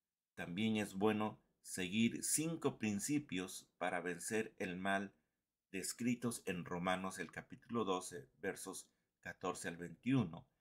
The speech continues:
que se resume en lo siguiente: controlar la lengua, bendecir a los que os persiguen, buscar consejos piadosos, seguir haciendo lo que es correcto,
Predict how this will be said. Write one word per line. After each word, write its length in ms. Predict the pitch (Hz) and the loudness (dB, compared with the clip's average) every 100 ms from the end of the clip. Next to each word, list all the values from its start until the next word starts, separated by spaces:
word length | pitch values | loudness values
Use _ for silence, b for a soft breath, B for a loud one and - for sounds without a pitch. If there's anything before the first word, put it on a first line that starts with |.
| _ _ _ | _ _ _
que 100 | - | -8
se 140 | 101 95 | -4 -4
resume 460 | 98 - 110 101 | -4 -2 0 2
en 100 | 95 | 0
lo 80 | 90 | -2
siguiente: 640 | 90 85 107 120 - - _ _ _ _ _ _ | -6 -2 0 0 -2 -12 _ _ _ _ _ _
controlar 640 | 95 90 - 90 95 95 92 | -6 -6 -6 -2 2 2 2
la 140 | 90 | 2
lengua, 520 | 92 127 104 87 113 - _ _ _ _ _ _ _ _ | 4 4 4 0 -4 -14 _ _ _ _ _ _ _ _
bendecir 520 | 87 85 82 - 104 | -6 -4 -4 -4 -2
a 80 | 98 | -2
los 220 | 82 85 | -2 -6
que 160 | - 87 | -8 -6
os 160 | 85 - | -6 -8
persiguen, 600 | 85 - 135 104 90 - _ _ _ _ _ _ _ | -8 -2 0 -2 -4 -14 _ _ _ _ _ _ _
buscar 420 | - 95 - 101 101 | -10 -8 0 0 2
consejos 800 | 98 92 - 95 104 - - - _ - | -2 -2 -6 -4 -4 -6 -8 -14 _ -6
piadosos, 800 | 92 87 123 - - 107 - - _ _ _ _ _ - | -2 4 4 4 0 -6 -10 -14 _ _ _ _ _ -12
seguir 420 | - 95 104 107 | -8 -2 2 2
haciendo 440 | 113 - 104 95 | 0 0 0 0
lo 200 | 95 87 | 0 -2
que 80 | - | -2
es 120 | 101 - | -4 -4
correcto, 720 | 87 85 123 123 - 95 131 | -6 0 0 0 -6 -8 -8